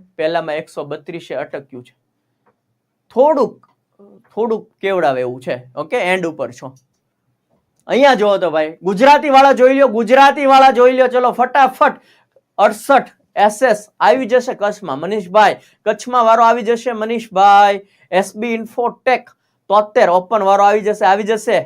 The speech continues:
કચ્છમાં નહીં, આમાંય કદાચ આવી જાય, આમાંય તમે હોપ રાખી શકો છો. ઓકે, કચ્છમાં, સોરી, આમાં, આમાં તમે એન્ડ ઉપર છો ભાઈ, કદાચ છેલ્લા વારામાં આવી જાય તો આવી જાય, બાકી નહીં આવે, પણ કચ્છમાં તો આવી જશે.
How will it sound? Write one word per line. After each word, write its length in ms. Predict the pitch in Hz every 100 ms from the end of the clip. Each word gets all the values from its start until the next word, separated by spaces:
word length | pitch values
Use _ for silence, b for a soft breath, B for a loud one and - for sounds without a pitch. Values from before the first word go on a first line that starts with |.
| - _ -
કચ્છમાં 460 | 190 - 233 233 240
નહીં, 120 | 233 202
આમાંય 280 | 233 240 233
કદાચ 280 | 226 214 208
આવી 180 | 202 175
જાય, 140 | 160 190
આમાંય 260 | 254 240 226
તમે 180 | 220 180
હોપ 200 | 208 196
રાખી 220 | 196 214 -
શકો 200 | - 170
છો. 200 | 202 220 _ _ _ _ 160
ઓકે, 180 | 240 294 -
કચ્છમાં, 560 | 247 247 277 277 220 233
સોરી, 180 | 240 185
આમાં, 340 | 220 240 220 - 226
આમાં 140 | 254
તમે 100 | 277 233 285
એન્ડ 120 | 311 285
ઉપર 180 | 277 233
છો 160 | 190 175
ભાઈ, 200 | 143 123 127
કદાચ 400 | 214 269 254 -
છેલ્લા 240 | 262 240 208
વારામાં 240 | 208 190
આવી 140 | 196 190
જાય 80 | 180
તો 60 |
આવી 160 | 190 185
જાય, 220 | 165 - _ -
બાકી 260 | 175 165
નહીં 160 | 185 185
આવે, 100 | 165 165
પણ 140 | 190 277
કચ્છમાં 360 | 277 302 262
તો 120 | 240 196
આવી 160 | 202
જશે. 240 | 165 151